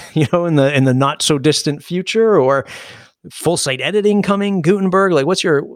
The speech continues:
what's your gut tell you about, like, how we're all experiencing WordPress in the future?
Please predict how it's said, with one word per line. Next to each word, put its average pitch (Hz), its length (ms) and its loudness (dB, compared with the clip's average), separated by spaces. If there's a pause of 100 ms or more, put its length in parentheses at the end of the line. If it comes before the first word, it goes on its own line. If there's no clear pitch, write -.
(120)
what's 170 180 -4
your 151 80 -4
gut 131 320 -4
tell 117 140 -2
you 120 140 -8
about, 117 400 -4
like, 113 380 -12
how 139 180 -2
we're 131 120 0
all 123 140 0
experiencing 120 540 -8
WordPress 123 420 -6
in 120 60 -10
the 120 60 -10
future? - 380 -12